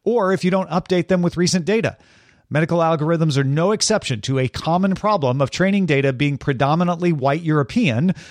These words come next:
and therefore not working on populations that are predominantly Black, Asian, Hispanic, or anything not white European. And even when you get the demo right, new data is essential. One example was the similarity of covid symptoms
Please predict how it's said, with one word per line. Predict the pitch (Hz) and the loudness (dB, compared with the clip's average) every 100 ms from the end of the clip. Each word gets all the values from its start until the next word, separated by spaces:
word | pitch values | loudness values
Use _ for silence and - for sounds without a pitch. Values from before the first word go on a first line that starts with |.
| - | -8
and | - 135 | -4 0
therefore | 135 147 139 151 | 0 0 0 -2
not | 123 139 175 | 0 -2 -2
working | 156 170 139 135 | -2 -2 0 -2
on | 139 | -2
populations | 135 131 135 131 127 143 110 | -2 -2 0 0 0 -2 -2
that | 131 | 0
are | 135 | 0
predominantly | - 135 127 135 135 139 143 | 0 0 0 0 -2 -2 -2
Black, | 120 143 147 117 - - | 0 0 0 -2 -6 -6
Asian, | 139 143 117 101 | -2 0 -2 -4
Hispanic, | 123 - 147 147 143 | -6 -2 0 0 -2
or | 135 135 | -2 -2
anything | 156 170 143 135 131 | 0 0 0 -2 0
not | 131 127 | 2 2
white | 127 127 | 0 0
European. | 131 127 123 - 190 143 - - - - - - - | 0 -2 0 0 0 0 -4 -14 -20 -20 -20 -14 -4
And | 139 | -2
even | 220 294 262 | 0 -2 -2
when | 220 208 | 0 0
you | |
get | 175 185 254 - | 0 -2 -2 -2
the | |
demo | 185 131 190 196 175 | -2 -2 0 0 0
right, | 139 147 233 143 127 147 - - _ _ _ _ - | -2 -2 -2 0 -2 -6 -10 -14 _ _ _ _ -4
new | 151 262 294 | -2 0 0
data | 175 151 151 160 | 0 0 0 -2
is | 170 180 | -2 -2
essential. | 170 254 269 - 104 | -2 -2 -2 -4 -6
One | 107 139 185 | -6 -2 -2
example | 135 151 143 151 | 0 0 0 0
was | 143 110 | 0 -2
the | 139 | -2
similarity | 131 180 202 202 165 160 160 | -2 -2 0 0 0 0 0
of | 147 | -2
covid | - - 311 254 131 | -6 -2 0 0 -2
symptoms | - 123 101 117 131 175 | -2 -2 -4 -2 -2 -2